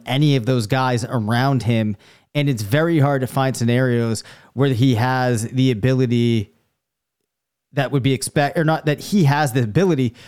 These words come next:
but just that the opportunity is going to be there, and he doesn't have that high end range of outcomes that's gonna, you know, allow him to propel heavily past that tight end,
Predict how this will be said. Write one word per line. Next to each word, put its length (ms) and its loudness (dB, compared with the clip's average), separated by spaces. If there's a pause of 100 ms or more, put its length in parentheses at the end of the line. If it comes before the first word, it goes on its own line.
(140)
but 140 2
just 140 0
that 120 0
the 100 -2
opportunity 920 0
is 120 0
going 300 0
to 60 0
be 140 2
there, 220 2
and 120 0
he 20 0
doesn't 220 -2
have 260 0
that 420 -4
high 220 -2
end 300 2
range 240 0
of 80 -2
outcomes 460 -2
that's 140 -6
gonna, 300 0
you 140 0
know, 120 0
allow 360 -2
him 240 2
to 100 -6
propel 380 -4
heavily 400 -2
past 380 -6
that 340 -2 (400)
tight 260 2
end, 260 2